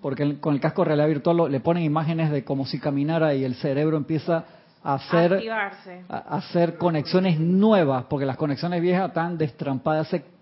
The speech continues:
Speaker 1: o sea, hace surcos cerebrales por otros lados y se hacen amarres nuevos, o sea, y es que diez años sin moverte y, y em-, y
Speaker 2: Un
Speaker 1: está
Speaker 2: gran
Speaker 1: caminando.
Speaker 2: logro.
Speaker 1: Una locura, entonces el límite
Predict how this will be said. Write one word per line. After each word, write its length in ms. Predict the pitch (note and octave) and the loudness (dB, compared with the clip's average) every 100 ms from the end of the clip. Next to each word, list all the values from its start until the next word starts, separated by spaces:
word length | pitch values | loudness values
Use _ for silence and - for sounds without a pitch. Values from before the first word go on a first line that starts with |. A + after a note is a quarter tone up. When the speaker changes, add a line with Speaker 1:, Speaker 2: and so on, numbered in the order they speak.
| - | -12
Speaker 1:
o 60 | - | -6
sea, 180 | F#3+ | -4
hace 200 | E3 - | -2 -2
surcos 1080 | E3 - - A#3+ G3 - - D#3+ D3 - - - - | -2 -2 2 2 2 -4 -2 0 0 -6 -18 -18 -6
cerebrales 760 | D#3+ D3 C#3+ D3 E3+ E3+ F3+ F3+ _ _ _ _ | -2 0 0 0 2 2 0 -4 _ _ _ _
por 220 | D#3 C#3+ - | -2 -2 2
otros 340 | E3+ E3+ E3+ | 2 2 2
lados 240 | E3+ E3+ E3 | 4 4 4
y 20 | |
se 80 | E3+ | 0
hacen 280 | D#3 F3+ D3 | -4 -2 -2
amarres 560 | C3+ D3 E3 - D#3+ | -2 0 0 0 0
nuevos, 460 | D#3+ F3 E3+ D3+ B2+ | 0 0 0 0 0
o 20 | |
sea, 140 | D3 B2+ | -4 -4
y 60 | |
es 100 | C#3+ | -6
que 120 | C#3+ | -8
diez 380 | A#2+ C#3 F3 - | -10 -6 -8 -8
años 260 | - F3+ D#3+ | -12 -10 -10
sin 160 | D3+ | -8
moverte 500 | C3 C3 D#3 D#3+ D3 C3+ | -6 -4 -4 -4 -6 -6
y, 160 | A#2+ | -8
y 100 | B2+ | -6
em-, 120 | B2 A#2 - | -6 -6 -10
y 20 | |
Speaker 2:
Un 60 | |
Speaker 1:
está 120 | - C#3+ | -8 -4
Speaker 2:
gran 120 | D#3+ | -2
Speaker 1:
caminando. 300 | D3 C#3+ A3+ | -2 -2 -4
Speaker 2:
logro. 280 | - E3+ F3 - _ _ _ | -8 -14 -18 -20 _ _ _
Speaker 1:
Una 100 | D3+ | -6
locura, 340 | C3+ B2 D#3 C#3 | -4 -2 -2 -2
entonces 440 | A#2 B2+ C#3+ D3+ - _ _ - | -4 -6 -4 -4 -6 _ _ -8
el 160 | C#3+ | -2
límite 480 | D3 F3+ F#3+ G3+ G3+ | 2 2 0 0 0